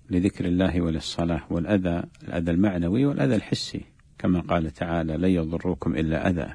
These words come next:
فهذا المقصود الأذى المعنوي، والقذر هو الخبث، النجاسة.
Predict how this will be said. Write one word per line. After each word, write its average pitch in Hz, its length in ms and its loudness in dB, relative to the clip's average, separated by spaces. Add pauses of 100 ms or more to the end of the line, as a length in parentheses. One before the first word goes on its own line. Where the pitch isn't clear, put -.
(100)
فهذا 78 200 -2
المقصود 82 440 0
الأذى 90 260 0
المعنوي، 73 440 2 (760)
والقذر 113 480 0
هو 98 120 2
الخبث، 82 460 -2
النجاسة. 80 560 0